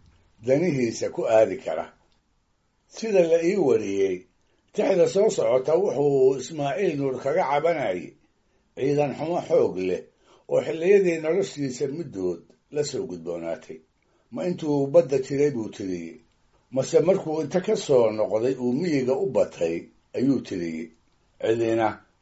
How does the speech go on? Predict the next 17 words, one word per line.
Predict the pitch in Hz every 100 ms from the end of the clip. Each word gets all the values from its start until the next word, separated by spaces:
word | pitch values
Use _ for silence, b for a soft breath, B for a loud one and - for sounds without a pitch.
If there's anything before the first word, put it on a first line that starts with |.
| -
taa | 139 160
ma | 170
sheegi | 143 135 135 110 92
karto. | 92 78 - 80 - b b b -
Waxaase | 180 175 226
muuqata | 170 131 120 110 110 143
dadkii | 135 131 147
ay | 135 123
xigaalka | 120 143 165 131 117 123
ahaayeen | 110 117 123 139 117 - _ b b b
ee | 131
uu | 151 156 170
isku | - 240
halaynayay | 156 147 143 156 123 107 113 135
inay | 160 127
taakulayn | 120 120 113 - 120 135 131
waayeen, | 110 107 113 101